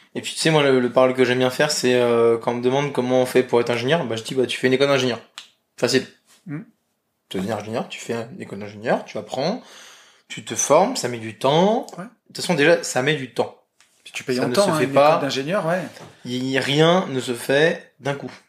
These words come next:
Speaker 1: Ça n'existe pas.
Speaker 2: Même
Speaker 1: Donc
Speaker 2: une école d'ingénieur où tu payes, il faut cinq ans.
Speaker 1: Voilà, et, et oui, et il faut payer cher, euh, chaque année. Donc, euh, oui, oui, totalement. Mais ça peut être considéré comme un investissement.
Speaker 2: Oui.
Speaker 1: Bien évidemment, parce que derrière, du coup, tu vas avoir des meilleurs emplois, et cetera. Bon, je,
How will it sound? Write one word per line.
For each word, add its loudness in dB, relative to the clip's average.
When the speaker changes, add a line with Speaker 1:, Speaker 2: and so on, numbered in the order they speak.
Speaker 1:
Ça -16
n'existe -6
pas. -12
Speaker 2:
Même -2
Speaker 1:
Donc 6
Speaker 2:
une 4
école 0
d'ingénieur -4
où -8
tu -12
payes, 0
il -8
faut -12
cinq -6
ans. -14
Speaker 1:
Voilà, 4
et, 0
et -4
oui, 0
et 4
il 0
faut -6
payer -6
cher, 2
euh, -6
chaque -2
année. -4
Donc, -6
euh, -6
oui, -2
oui, -8
totalement. -4
Mais 4
ça 2
peut 2
être -2
considéré 0
comme -2
un -4
investissement. -2
Speaker 2:
Oui. -4
Speaker 1:
Bien 0
évidemment, -2
parce -10
que -6
derrière, 2
du -8
coup, -16
tu -10
vas -2
avoir -4
des -8
meilleurs -6
emplois, -4
et -4
cetera. 0
Bon, -2
je, -12